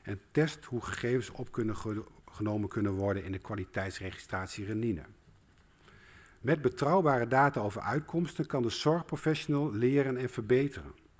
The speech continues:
In Nederland is er helaas geen centrale regie geweest op een gestandaardiseerde en geautomatiseerde aanlevering van behandelgegevens uit het E P D. Met als gevolg veel administratieve last voor de professionals.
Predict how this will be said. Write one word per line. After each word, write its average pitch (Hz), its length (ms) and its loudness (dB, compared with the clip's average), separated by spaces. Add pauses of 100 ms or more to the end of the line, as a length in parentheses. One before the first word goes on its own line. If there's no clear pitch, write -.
(760)
In 98 140 -4
Nederland 135 420 4
is 123 120 0
er 117 80 0
helaas 123 420 4
geen 147 340 4 (360)
centrale 131 520 4
regie 117 360 2
geweest 87 480 -4
op - 160 -12
een 92 100 -8
gestandaardiseerde 117 1120 -2 (340)
en 98 100 -8
geautomatiseerde 120 960 0
aanlevering 113 600 0
van 101 160 -4
behandelgegevens 110 880 -2
uit 113 200 -6
het 107 120 -10
E 101 160 -8
P 92 160 -8
D. 85 60 -10 (1080)
Met 117 180 -2
als 113 140 0
gevolg 139 480 0
veel 147 320 4
administratieve 123 640 -6
last 110 400 -2
voor - 220 -6
de 110 60 -2
professionals. - 920 -2